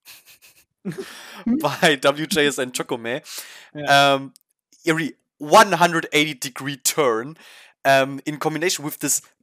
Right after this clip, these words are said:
Speaker 1: black outfit, which is also the complete contrast of their, um, Chokome performance. And yeah, as I said, the facial expressions,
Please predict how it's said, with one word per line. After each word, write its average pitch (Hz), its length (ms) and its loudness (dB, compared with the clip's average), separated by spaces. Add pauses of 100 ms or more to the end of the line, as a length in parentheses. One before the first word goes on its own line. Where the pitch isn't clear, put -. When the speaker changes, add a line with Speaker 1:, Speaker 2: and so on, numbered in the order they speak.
(140)
Speaker 1:
black 160 460 4
outfit, 143 520 2
which 135 180 -6
is 135 100 -8
also 151 280 0
the 123 40 -12
complete - 340 -10
contrast - 680 -4
of 127 320 0
their, 123 640 0
um, 113 240 -4
Chokome 123 440 -10
performance. 110 540 -8 (600)
And 165 100 0
yeah, 220 160 4 (220)
as 147 140 0
I - 40 -8
said, - 180 -4
the - 80 -10
facial 202 460 -2
expressions, 170 720 -4